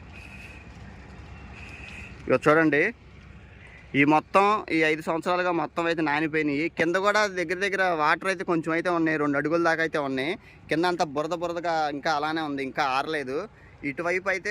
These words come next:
కొద్దిగా వాటర్ అయితే ఉన్నాయి, ఇదిగో మీరు చూసుకుంటే. తుప్పు అయితే పట్టి అయితే తుప్పు పట్టిపోయినాయి బాగా. ఇదిగో చూడండి, మరి ఈ పనికి వస్తాయా లేదా అన్నది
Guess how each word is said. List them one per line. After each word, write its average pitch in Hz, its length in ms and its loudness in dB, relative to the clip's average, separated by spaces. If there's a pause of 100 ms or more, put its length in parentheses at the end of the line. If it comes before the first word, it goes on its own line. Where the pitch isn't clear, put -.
కొద్దిగా 165 380 -2
వాటర్ 156 260 -2
అయితే 170 220 -6
ఉన్నాయి, 143 180 -6
ఇదిగో 139 180 -4
మీరు 135 180 -8
చూసుకుంటే. 147 420 -8 (4000)
తుప్పు 147 240 2
అయితే 208 260 2
పట్టి 190 260 0
అయితే 190 220 -2 (340)
తుప్పు 165 260 -2
పట్టిపోయినాయి 165 560 2
బాగా. 135 240 2 (120)
ఇదిగో 135 240 -6
చూడండి, 135 360 -4 (600)
మరి 127 220 0
ఈ - 100 -4
పనికి 143 240 -2
వస్తాయా 175 380 0
లేదా 160 200 2
అన్నది 160 260 0